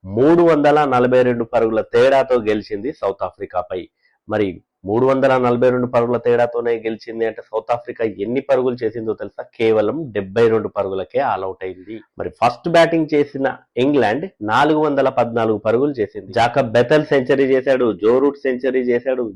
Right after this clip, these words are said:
జాస్ బట్లర్ హాఫ్ సెంచరీ చేశాడు, జేమీ స్మిత్ హాఫ్ సెంచరీ చేశాడు. పిచ్చి కొట్టుడు కొట్టారు. లిటరల్ గా చెప్పాలంటే, యాభై ఓవర్లలో నాలుగు వందల పద్నాలుగు పరుగులు చేశారు. మరి చేజింగ్ చేయడానికి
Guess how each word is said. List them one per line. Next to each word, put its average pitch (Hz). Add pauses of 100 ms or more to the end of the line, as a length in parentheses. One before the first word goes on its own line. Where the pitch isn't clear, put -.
జాస్ 123
బట్లర్ 131
హాఫ్ 123
సెంచరీ 123
చేశాడు, 123
జేమీ 120
స్మిత్ 120
హాఫ్ 107
సెంచరీ 98
చేశాడు. 87 (520)
పిచ్చి 120
కొట్టుడు 151
కొట్టారు. 117
లిటరల్ 131
గా 135
చెప్పాలంటే, 110
యాభై 110
ఓవర్లలో 107
నాలుగు 110
వందల 104
పద్నాలుగు 92
పరుగులు 98
చేశారు. 92 (440)
మరి 107 (160)
చేజింగ్ 160
చేయడానికి 135